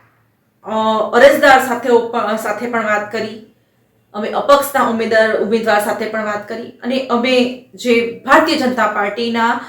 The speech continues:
અ, કાલોલ તાલુકાના ઉપપ્રમુખ એવા નિશાંતભાઈ છે, એમની સાથે પણ વાત કરવાની કોશિશ કરી, પરંતુ તેમને અમારો કોલ ન ઉપાડ્યો.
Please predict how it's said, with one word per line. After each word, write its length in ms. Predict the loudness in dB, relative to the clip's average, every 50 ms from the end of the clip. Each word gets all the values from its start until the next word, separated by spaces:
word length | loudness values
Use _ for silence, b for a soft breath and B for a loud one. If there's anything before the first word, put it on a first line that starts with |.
| B B B B B
અ, 220 | -4 -2 0 2 4
કાલોલ 300 | 4 4 4 4 2 2
તાલુકાના 500 | 2 2 2 2 2 2 0 0 0 -2
ઉપપ્રમુખ 500 | -4 -4 -2 0 0 0 0 -2 -2 -2
એવા 120 | -2 0
નિશાંતભાઈ 540 | 0 0 0 0 0 0 0 0 0 0 0
છે, 200 | -2 -4 -4 -4
એમની 340 | -4 -4 -4 -4 -4 -4 -4
સાથે 240 | -6 -8 -8 -8 -6
પણ 160 | -4 -4 -2
વાત 200 | -2 -4 -4 -4
કરવાની 280 | -4 -4 -2 -2 -4 -4
કોશિશ 320 | -6 -8 -10 -10 -10 -8
કરી, 200 | -6 -4 -4 -4
પરંતુ 300 | -2 -2 -2 -2 -2 -4
તેમને 240 | -4 -6 -6 -4 -4
અમારો 240 | -4 -4 -4 -4 -6
કોલ 340 | -4 0 2 4 4 4 6
ન 60 | 4
ઉપાડ્યો. 500 | 4 4 2 0 -2 -2 -2 -2 -2